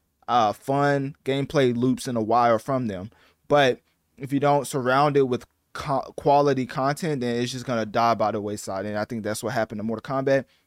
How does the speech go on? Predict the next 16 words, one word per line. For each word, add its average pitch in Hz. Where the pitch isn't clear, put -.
which 131
is -
why 131
Tekken 143
now 131
is, 127
uh, 107
next 123
up 120
as 110
far 120
as 110
the 113
biggest 110
fighting 113
game. 104